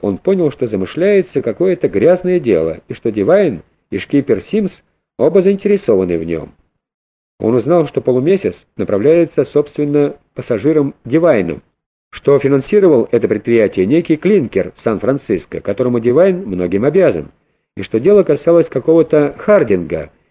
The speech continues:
и еще какой-то особой по имени Барбара.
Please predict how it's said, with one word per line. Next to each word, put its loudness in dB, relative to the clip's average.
и -2
еще 2
какой-то 2
особой -2
по -2
имени 2
Барбара. -2